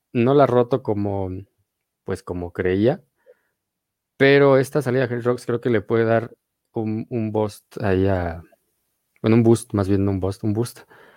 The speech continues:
a, <laughs> a Bryan Edwards, este, que igual el partido era el,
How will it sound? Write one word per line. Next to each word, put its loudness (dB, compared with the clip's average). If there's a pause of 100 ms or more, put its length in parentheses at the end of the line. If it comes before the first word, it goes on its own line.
(420)
a, 4 (100)
<laughs> 2
a 6
Bryan 6
Edwards, 2 (580)
este, -4
que 2
igual 4
el 2
partido 2
era 6
el, -2